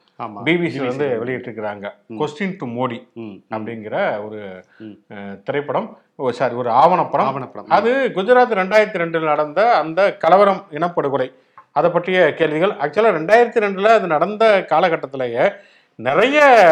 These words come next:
Speaker 2: விதமான வாக்குமூலங்கள்லாம் வந்துன்னா தமிழிலேயே அதில் மொழிபெயர்த்து இரண்டு மூணு புத்தகங்கள் நானே படிச்சிருக்கேன்.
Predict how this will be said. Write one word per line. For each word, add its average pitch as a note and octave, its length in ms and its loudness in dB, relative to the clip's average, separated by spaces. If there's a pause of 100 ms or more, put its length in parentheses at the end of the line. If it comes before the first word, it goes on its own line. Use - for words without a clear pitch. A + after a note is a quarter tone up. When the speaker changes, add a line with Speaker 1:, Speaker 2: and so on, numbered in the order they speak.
(140)
Speaker 2:
விதமான E3+ 560 2
வாக்குமூலங்கள்லாம் D#3 800 2
வந்துன்னா C#3+ 360 -4
தமிழிலேயே B3 400 4
அதில் G3+ 200 2
மொழிபெயர்த்து F#3 400 -2
இரண்டு D#3+ 240 0
மூணு D3 180 -10
புத்தகங்கள் C#3+ 360 -6
நானே D3+ 160 -2
படிச்சிருக்கேன். B2+ 560 -12